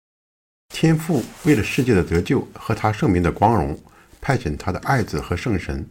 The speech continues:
来完成他旨意的奥秘，这就是基督的奥迹。这奥迹依照一个计划，在历史中启示和实现。这计划是天主上智的安排。圣保禄称之为奥秘的计划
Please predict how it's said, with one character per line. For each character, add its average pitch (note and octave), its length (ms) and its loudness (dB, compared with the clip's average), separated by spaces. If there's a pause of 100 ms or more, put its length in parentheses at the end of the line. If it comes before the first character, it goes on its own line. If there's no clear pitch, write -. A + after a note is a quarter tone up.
(120)
来 F2 160 2
完 E2+ 200 4
成 D#2+ 200 -4
他 G2 100 -4
旨 E2 280 -4
意 G2+ 120 4
的 F#2 120 0
奥 E2+ 200 2
秘， D#2 260 -4 (320)
这 B2 320 0 (120)
就 - 160 0
是 E2+ 160 -2
基 A2 180 -4
督 C3 160 -2
的 - 80 -4
奥 F#2 220 4
迹。 D#2+ 260 -8 (400)
这 - 100 -6
奥 C#3 160 6
迹 A#2+ 320 2
依 C#3+ 80 0
照 A#2+ 160 2
一 G#2 80 0
个 B2+ 140 -2
计 D#3 180 0
划， - 240 -2 (300)
在 G2+ 160 2
历 B2 180 4
史 E2+ 160 -2
中 G2 280 2
启 - 280 -4
示 D2+ 140 -2
和 - 140 -4
实 - 160 -4
现。 C3 260 -2 (480)
这 A2 140 0
计 A2 160 2
划 F2+ 180 4
是 F2 100 -4
天 G2+ 240 0
主 G2 220 -6
上 E2+ 320 -2
智 F2 100 -4
的 D#2+ 120 -2
安 F2 200 -2
排。 - 240 -8 (480)
圣 A2 200 2
保 E2 120 4
禄 F#2+ 140 4
称 F#2+ 180 0
之 F#2 120 -2
为 D#2+ 260 0 (180)
奥 A#2 160 2
秘 F#2 140 2
的 C#2+ 140 -4
计 E2 160 -8
划 C2+ 240 -4